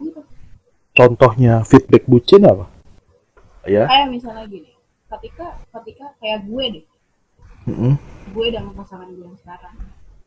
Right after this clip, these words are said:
Speaker 2: Iya.
Speaker 1: Eh, gue, gue bilang bucin, gue bucin. Maksudnya, ya
Speaker 2: Iya.
Speaker 1: gue datang, gue datang,
Speaker 2: Mm-mm.
Speaker 1: gue kayak gue pergi sama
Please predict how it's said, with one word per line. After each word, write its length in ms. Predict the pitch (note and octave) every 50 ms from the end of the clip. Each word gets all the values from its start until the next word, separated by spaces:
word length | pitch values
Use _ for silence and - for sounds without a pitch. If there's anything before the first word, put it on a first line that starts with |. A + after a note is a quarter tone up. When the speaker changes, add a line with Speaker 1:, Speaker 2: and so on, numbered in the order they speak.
| _ _ _ _ _ _
Speaker 2:
Iya. 260 | _ - - F#2 F#2+ A#2+ B2 - - - - - - -
Speaker 1:
Eh, 560 | G#3 G3+ G3 F#3+ F#3+ F#3 F#3 F#3 F#3 F3+ F3+ F#3 F#3 F#3+ -
gue, 240 | G3 G3 A3 C#4+ E4+ F#4+ G4+ - _ _ _ _ _ _ _ _ _ _ _ _ _ _ _ _ _ _ - - _ - - - - - -
gue 120 | A3+ C#4+ G4
bilang 320 | E4+ C#4 C4+ C4 B3 A3+ G3+
bucin, 400 | G#3+ A3 - E4 D#4+ E4+ E4+ D#4+
gue 380 | _ _ _ _ - A3+ D4+ D#4+
bucin. 360 | B3 G#3+ G#3+ - - D3+ - - - _ _ _ _ _ _ _
Maksudnya, 460 | - G3+ - - - B3+ C4+ C#4 - - - - -
ya 80 | -
Speaker 2:
Iya. 120 | D#3+ - - A#2
Speaker 1:
gue 120 | G3 G#3+ A#3
datang, 360 | A3+ G3 E3+ - - E3 _ _ _ _ _ _ _ _ _ _ -
gue 180 | F#3+ F3+ F3+ F#3
datang, 240 | G#3 G#3+ F3+ - G3+
Speaker 2:
Mm-mm. 160 | - F#3 A#2
Speaker 1:
gue 140 | A3+ A3+ A3 F#3+ - _
kayak 160 | - G3+ - G#3 G#3+
gue 80 | G#3+ -
pergi 280 | - G3 F#3+ - A3 - -
sama 200 | - F3+ F3 F3